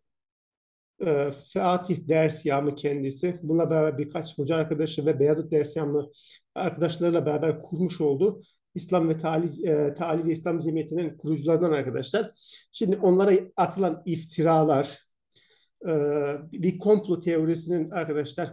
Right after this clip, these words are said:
bir komplonun kurbanı oldular ve Cenab-ı Hak onlara, e, şehitliği nasip etti. Şimdi, peki, şimdi, e,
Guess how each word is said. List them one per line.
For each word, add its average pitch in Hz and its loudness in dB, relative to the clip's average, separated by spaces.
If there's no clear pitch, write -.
bir 170 -4
komplonun 165 2
kurbanı 160 2
oldular 160 0
ve 175 0
Cenab-ı 160 0
Hak 160 -4
onlara, 165 -2
e, 151 0
şehitliği 165 2
nasip 160 0
etti. 151 -2
Şimdi, 156 2
peki, 185 0
şimdi, 208 4
e, 147 -4